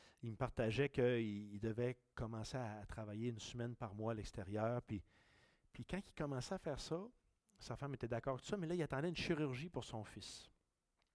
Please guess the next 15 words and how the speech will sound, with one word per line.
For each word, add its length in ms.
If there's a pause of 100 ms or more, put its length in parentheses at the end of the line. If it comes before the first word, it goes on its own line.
(360)
Puis 100
lui, 80
c'est 120
le 40
seul 180
converti 360
dans 100
sa 160
maison. 460 (280)
Il 40
a 20
deux 200
enfants, 360
son 180
épouse. 540